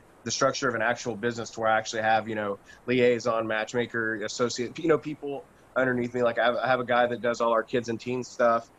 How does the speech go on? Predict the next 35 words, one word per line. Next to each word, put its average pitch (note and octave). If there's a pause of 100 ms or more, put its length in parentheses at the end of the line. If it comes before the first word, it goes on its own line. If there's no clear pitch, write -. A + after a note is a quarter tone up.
(280)
and A#2
then A2+
I A2+
just A#2
brought B2
on A2+
a A2+
guy A2+
that's A2
real A#2
into A2+
the A2
Houston A#2
scene, A#2+
Texas A2
scene, A2+
local A2+
scene, A2 (340)
that -
kinda A#2+
can A2+
help A2+
liaison A2+
and G#2+
help A2
matchmake G#2+
and G#2+
help, A2
you B2+
know, B2+ (420)
cultivate B2+
that A#2
whole B2
local, A#2
regional A2